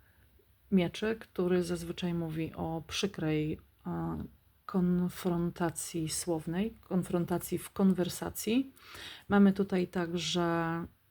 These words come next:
e, strzelca i mamy tutaj także barana. E, jeżeli chodzi o, e, karty, to mamy umiarkowanie i cesarza.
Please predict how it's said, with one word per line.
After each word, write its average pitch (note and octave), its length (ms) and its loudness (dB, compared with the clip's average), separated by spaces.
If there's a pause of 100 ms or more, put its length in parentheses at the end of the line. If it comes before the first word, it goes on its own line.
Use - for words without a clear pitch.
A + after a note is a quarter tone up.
(120)
e, F3 240 -2
strzelca G#3+ 840 0 (100)
i G3 100 4
mamy F3 340 2
tutaj D#3+ 380 -6
także D#3 440 -2
barana. D3+ 720 2 (3500)
E, F#3+ 300 8
jeżeli G#3+ 480 8
chodzi G#3 600 2
o, F#3 300 2 (480)
e, F3 600 2 (140)
karty, G3 540 6
to G#3+ 100 0
mamy F3+ 220 4
umiarkowanie F3 720 2
i - 80 -6
cesarza. F3+ 720 -2